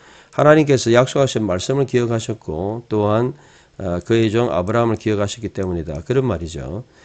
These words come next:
에트 자카르, 요 기억하다 이 말이에요. 자카르. 어, 삼 인칭 단수. 그래서,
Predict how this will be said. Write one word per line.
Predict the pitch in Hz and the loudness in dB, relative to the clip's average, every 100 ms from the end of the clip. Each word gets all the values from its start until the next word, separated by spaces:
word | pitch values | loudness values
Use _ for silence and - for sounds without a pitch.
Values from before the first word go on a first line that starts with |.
| _ - | _ -6
에트 | 104 104 110 | -6 -2 -2
자카르, | - 76 - 107 95 | -2 -6 -2 -2 2
요 | 123 120 | 2 2
기억하다 | - 147 147 117 95 | 0 0 0 -2 -2
이 | |
말이에요. | 82 73 73 | -4 -6 -10
자카르. | - 78 - 90 82 78 131 - _ _ | -10 -12 -8 -8 -6 -8 -10 -12 _ _
어, | - | -16
삼 | 87 85 87 | -6 -4 -4
인칭 | 85 95 | -4 -4
단수. | 87 87 87 | -2 -4 -4
그래서, | 113 127 127 117 | -2 0 0 -2